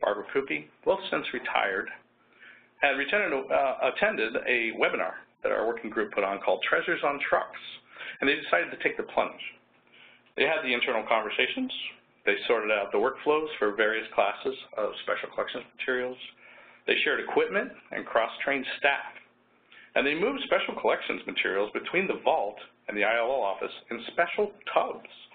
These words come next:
acquired especially for this purpose, which soon became the object of extreme envy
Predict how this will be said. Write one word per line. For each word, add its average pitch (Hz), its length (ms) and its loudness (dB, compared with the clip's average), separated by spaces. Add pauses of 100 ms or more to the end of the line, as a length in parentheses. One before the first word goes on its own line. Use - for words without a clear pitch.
(280)
acquired 107 600 0 (100)
especially - 560 0
for - 60 -6
this - 180 -4
purpose, - 280 -4 (520)
which - 240 2 (540)
soon 190 240 0
became 202 360 0
the 196 120 2
object - 360 0
of 202 120 0
extreme - 480 0
envy 196 380 0